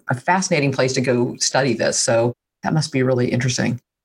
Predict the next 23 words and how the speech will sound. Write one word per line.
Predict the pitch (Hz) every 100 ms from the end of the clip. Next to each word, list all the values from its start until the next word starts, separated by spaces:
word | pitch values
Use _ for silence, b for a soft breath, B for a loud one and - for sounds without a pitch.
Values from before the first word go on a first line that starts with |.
| -
Now, | 185
you | 180 262
also | 339 330 240
founded | - - 160 170 170 156
an | 135 139 135 135
autonomous | 127 151 151 147 - -
mobility | 147 139 143 147 135
advisory | 123 120 117 131 135
firm | 127 127 113
that | 110 113
helps | 139 135
companies | - 127 135 127 123 120
that | 117
are |
interested | 110 123 123 135
in | 127
launching | 123 117 120 123
A | 120 127
V | 127
programs | 123 123 123 120 117 117
across | 120 113 120
the | 127
globe | 123 123 117 120